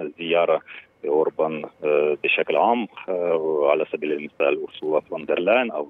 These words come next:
جوزيف، آه، بوريل، وقالوا بوضوح أن هذه المبادرة هي، آه، م-، مبادرة فج-، مجرية فقط وليست، آه، آه، مجر لا تمثل،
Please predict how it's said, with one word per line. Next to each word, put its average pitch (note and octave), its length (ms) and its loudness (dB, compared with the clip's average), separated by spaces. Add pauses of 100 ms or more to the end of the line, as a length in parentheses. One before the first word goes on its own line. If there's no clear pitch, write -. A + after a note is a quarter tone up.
جوزيف، - 280 -6 (520)
آه، D#2+ 80 -2
بوريل، A#2 360 4
وقالوا D3 600 4
بوضوح A#2 680 2
أن B2 200 0 (520)
هذه A#2 180 0
المبادرة A#2 800 4
هي، A2 420 4 (380)
آه، F#2+ 200 -2
م-، A2 380 -2
مبادرة A2 540 2
فج-، G#2 240 -2
مجرية A#2 540 2
فقط - 420 -2
وليست، E2+ 440 -4 (220)
آه، D#2+ 140 -6 (440)
آه، G#2 420 4
مجر A#2+ 380 2
لا B2 200 4
تمثل، G2+ 720 -2